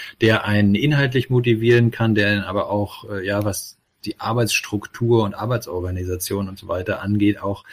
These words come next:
äh, anders motivieren kann, als wenn man jetzt in seinem stillen Kämmerlein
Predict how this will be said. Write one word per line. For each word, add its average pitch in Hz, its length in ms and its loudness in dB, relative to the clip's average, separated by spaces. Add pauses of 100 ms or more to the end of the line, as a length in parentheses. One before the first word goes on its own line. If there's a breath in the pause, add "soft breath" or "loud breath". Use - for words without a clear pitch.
(360 loud breath)
äh, 101 160 2
anders 107 400 2
motivieren 107 580 4
kann, 104 220 2
als - 140 -6
wenn 101 100 2
man 101 80 2
jetzt 95 140 -6
in 101 100 -4
seinem 98 180 -2
stillen 98 300 -2
Kämmerlein 90 720 -6